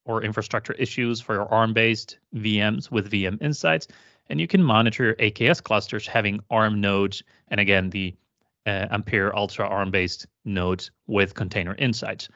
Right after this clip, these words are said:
So the update here is in preview that Azure Monitor now supports these V M types. And so again, not Azure Resource Manager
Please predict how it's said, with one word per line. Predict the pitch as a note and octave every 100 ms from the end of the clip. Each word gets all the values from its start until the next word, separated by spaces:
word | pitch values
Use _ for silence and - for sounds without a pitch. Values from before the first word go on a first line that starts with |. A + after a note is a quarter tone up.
| _ _ _ -
So | - A2+
the | G2 A#2
update | A#2 A#2+ A2
here | A#2 A#2
is | A#2+ B2 -
in | A#2+ C#3+
preview | - A#2+ A#2 C3+ G3 _ _ _ _
that | - -
Azure | A2+ A#2+ D3
Monitor | B2+ A#2+ C3+ - D3+ E3+ -
now | G#2 G2+
supports | B2 - - - G#2+ G#2+ -
these | A2 G2+
V | G2+ F#2+
M | F#2+ G#2
types. | - - - - _ _ _ _
And | -
so | -
again, | G2 F#2 E2 F2+
not | G#2+ A2
Azure | A2+ A2+ B2
Resource | G#2+ G#2 A2 -
Manager | G2 F#2+ F#2+ F#2 G#2 G2 G2